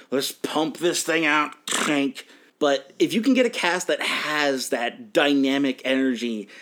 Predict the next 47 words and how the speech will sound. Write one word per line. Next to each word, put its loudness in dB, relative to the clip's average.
and 2
they 2
all 2
work 0
together 0
well, 2
like, 0
that 0
was -2
my 2
main 2
thing 0
about 0
Central 0
Intelligence. 0
The 0
story -2
itself -2
isn't 4
all 0
that, 0
like, 0
like, 0
you, 0
if 4
you 4
saw 0
that 2
with 2
anybody 2
else 0
in 0
it, -4
you 2
would 2
completely -2
forget -2
about -6
it. -4
It 2
would 2
be 2
a 4
direct-to-D 0
V 2
D 0
story. -6